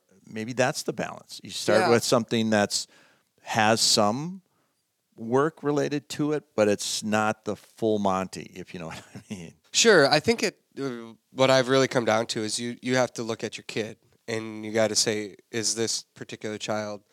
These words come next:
Speaker 2: ready for this kind of
Speaker 1: Mm-hmm.
Speaker 2: an adventure?" And some of them are.
Speaker 1: Oh,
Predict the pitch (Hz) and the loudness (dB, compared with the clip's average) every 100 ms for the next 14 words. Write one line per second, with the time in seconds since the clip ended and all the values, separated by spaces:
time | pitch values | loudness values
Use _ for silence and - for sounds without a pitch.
0 | _ _ _ _ _ 110 120 117 113 - | _ _ _ _ _ 0 2 2 -2 -6
1 | 107 104 110 120 107 - - 104 104 104 | -10 -12 -2 0 2 2 0 -6 -6 -12
2 | 110 107 101 104 90 104 - 104 101 - | -10 -10 -10 -10 -10 -12 -12 -14 -12 -4
3 | 107 139 160 160 110 104 107 95 _ _ | 2 4 6 4 2 0 -2 -4 _ _
4 | - | -16